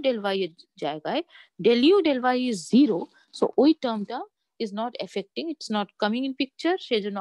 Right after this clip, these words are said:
আলসেমি করে লেখা হয়নি, শুধু del F del Y, আহ, del V, del V del Y লেখা হয়েছে। এবার del V del Y টা তুমি ক্যালকুলেট করতে পারছো। So, so again I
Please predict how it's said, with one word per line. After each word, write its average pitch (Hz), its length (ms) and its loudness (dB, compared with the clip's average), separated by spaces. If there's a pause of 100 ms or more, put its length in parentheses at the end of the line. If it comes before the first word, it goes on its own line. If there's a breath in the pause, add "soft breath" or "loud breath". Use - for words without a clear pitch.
(120)
আলসেমি 196 420 -10
করে 175 140 -2 (100)
লেখা 175 220 -2 (140)
হয়নি, 294 280 -2 (540 loud breath)
শুধু 262 300 2 (520)
del 214 140 4 (100)
F 220 120 -4
del 208 140 2 (200)
Y, 320 40 2 (560)
আহ, 196 180 4
del 240 220 2
V, - 20 0 (220)
del 220 200 -2
V - 20 -4 (160)
del 196 120 -2 (160)
Y - 20 -4 (120)
লেখা - 280 -8
হয়েছে। - 260 -20 (120)
এবার 185 240 -2
del 208 200 2
V - 20 2 (160)
del 254 120 0 (140)
Y - 80 4
টা 226 140 -10
তুমি 214 200 -2
ক্যালকুলেট 190 480 -2
করতে 285 300 -6
পারছো। - 380 -2 (720 soft breath)
So, 202 120 -2 (2500)
so - 80 -4 (180)
again 330 260 -2 (100)
I 196 40 -4